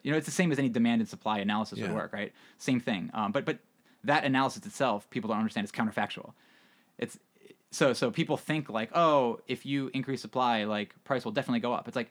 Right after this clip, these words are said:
Speaker 1: it'll be higher than it would have been, but it could be that other factors are pushing
Speaker 2: Mm.
Speaker 1: other things differently, right? So, so where things shake out in the real world, that, that takes, it's a matter of his-, judgment. His-, we, uh, Mises
Speaker 2: Mm.
Speaker 1: says historical judgment.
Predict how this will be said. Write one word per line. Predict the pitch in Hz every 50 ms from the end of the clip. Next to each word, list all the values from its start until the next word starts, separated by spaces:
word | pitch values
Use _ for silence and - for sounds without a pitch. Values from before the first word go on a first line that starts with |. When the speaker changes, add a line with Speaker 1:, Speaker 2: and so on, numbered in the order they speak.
| _ -
Speaker 1:
it'll | 165 165 147
be | 156
higher | - - 170 175 175
than | 151 143 123
it | 117
would | 135 120
have | 113 101
been, | 104 135 123 107
but | 110 120
it | 123 120
could | - 185 180
be | 180 175
that | 143 120 101 -
other | - - 135 117
factors | - 139 139 139 - 104 92 98 104 - - _ - - - -
are | - -
pushing | - 160 165 - 127
Speaker 2:
Mm. | 135
Speaker 1:
other | 151 160 139 131
things | - - 147 123 110 107 104 - - - _ _ _ _ _ _ _
differently, | - 156 - 135 117 92 85 85 90
right? | 98 107 104 - _ - - - - - - -
So, | - - 120 110 107 - -
so | - - 123
where | 113 117 147 170 185
things | 175 - 165 143 120
shake | - - 151 139 -
out | 135 131 127 113
in | 110
the | 107 107
real | 113 120 113 110
world, | 127 123 101 101 101
that, | 107 92 120 127 117
that | 127 123
takes, | - 143 123 - -
it's | - - -
a |
matter | 123 120 113 107 104
of | 101 - - _ _
his-, | - 117 - -
judgment. | - 110 135 127 113 113 95 - -
His-, | - - - -
we, | 120 117 113 - 95 92
uh, | 110
Mises | 110 120 117 110
Speaker 2:
Mm. | -
Speaker 1:
says | 107 -
historical | 123 110 - - 131 113 - 104
judgment. | - 117 104 - 98 85